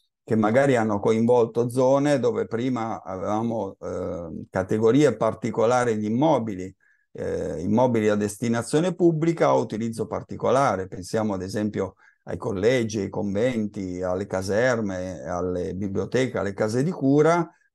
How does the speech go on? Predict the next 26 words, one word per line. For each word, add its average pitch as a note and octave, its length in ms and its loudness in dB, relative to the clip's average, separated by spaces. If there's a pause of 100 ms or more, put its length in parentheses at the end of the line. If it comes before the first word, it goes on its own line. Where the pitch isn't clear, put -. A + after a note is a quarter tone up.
(140)
o, G#2 840 2
eh, - 40 -2
ad F#2+ 80 -6
esempio A#2 420 -4
alle F#2+ 100 -4
stazioni G#2 400 -4
di F#2 80 -6
servizio, G2 1040 -2
alle G2 200 -4
chiese, A2 540 -2
alle F#2 220 -4
edicole, A2 500 -4
ai G2+ 100 -6
chioschi, G#2 720 -2
eh, F#2 320 -10
quindi G2 260 -2
i, F2 340 -8
i F2+ 240 -8
immobili G#2+ 400 2
in G2 60 -4
categoria G#2+ 580 0
B C3+ 260 2
ed F#3 180 2
E. F#3+ 260 0 (340)
Valutiamo D#3 880 2
anche, C3+ 640 -2